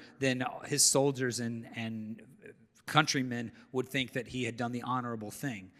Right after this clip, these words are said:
Saul was very concerned about how he looked in everybody else's eyes. And when he saw David, he thought, "How is this going to affect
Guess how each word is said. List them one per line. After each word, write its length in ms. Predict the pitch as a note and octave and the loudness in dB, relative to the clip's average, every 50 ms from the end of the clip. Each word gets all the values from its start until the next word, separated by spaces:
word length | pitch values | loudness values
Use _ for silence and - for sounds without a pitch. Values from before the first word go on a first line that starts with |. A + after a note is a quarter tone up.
| - - - - - - - - - _ _ - | -20 -20 -20 -20 -20 -20 -20 -20 -20 _ _ 0
Saul 300 | - - G3+ G3+ G#3 G3 | 6 10 12 12 12 12
was 160 | F3+ D3 B2 | 10 6 4
very 260 | C3+ D#3 E3 F#3 F3+ | 4 4 4 4 4
concerned 460 | - E3 C#3+ - - F3 E3 D#3+ C#3+ | 2 2 2 4 4 4 4 2 2
about 180 | C3 C#3 B2 A#2+ | 2 2 0 0
how 160 | - D3 C#3+ | 0 0 2
he 140 | C3+ C#3 C#3 | 2 0 0
looked 240 | C3+ C#3+ C#3+ C#3+ C#3+ | 2 0 0 0 -2
in 80 | C3 | -2
everybody 340 | C#3 C3+ C#3 B2+ C3 C3 C3 | 0 0 0 2 2 0 2
else's 320 | B2 B2 B2 - C#3 A#2+ C3 | 0 2 2 0 0 2 2
eyes. 340 | C3+ C3+ C3 B2 B2 A#2+ | 4 4 4 4 4 0
And 120 | C3+ B2 B2 | -2 -2 -4
when 100 | C3+ C3+ | -6 -4
he 120 | C3 C#3+ | -2 2
saw 340 | C3 - - F#3 F3 F3 E3 | 2 2 4 4 4 4 2
David, 540 | C#3 C#3+ E3+ E3+ D#3+ D3+ C3+ C3 C3+ C3 - - - - _ | 4 4 4 4 4 4 2 0 -2 -2 -6 -14 -20 -20 _
he 160 | - - D#3+ | -4 -4 -2
thought, 360 | C#3 - D#3 C#3+ C#3 - - - | -2 2 4 4 4 4 2 -4
"How 320 | - - - E3+ F3 F#3 | -6 0 2 4 4 6
is 140 | F#3+ E3+ - | 4 4 2
this 260 | - D#3 D3+ C#3+ - | 2 0 2 2 2
going 320 | - - D3+ C#3 C#3 C#3+ C#3+ | 2 0 -2 -2 -2 -4 -4
to 180 | - - C#3+ C3+ | -4 -6 -6 -6
affect 680 | - B2+ - - - - - C3 B2+ - - - - | -6 -8 -10 -12 -10 -4 -4 -4 -4 -4 -6 -10 -10